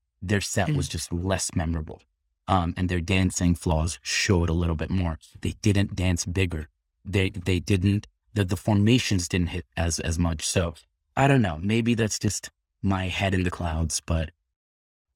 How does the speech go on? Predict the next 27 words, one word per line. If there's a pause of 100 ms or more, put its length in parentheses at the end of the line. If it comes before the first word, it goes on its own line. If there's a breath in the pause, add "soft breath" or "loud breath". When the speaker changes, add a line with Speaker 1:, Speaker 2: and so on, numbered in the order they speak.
(480)
Speaker 2:
No, (140)
no,
actu-,
I
think
you're
onto
something
a
little
bit
there
because
I
also
noted,
like,
at
the
end,
I
was
like,
"Huh," (380)
like, (680)
I
had,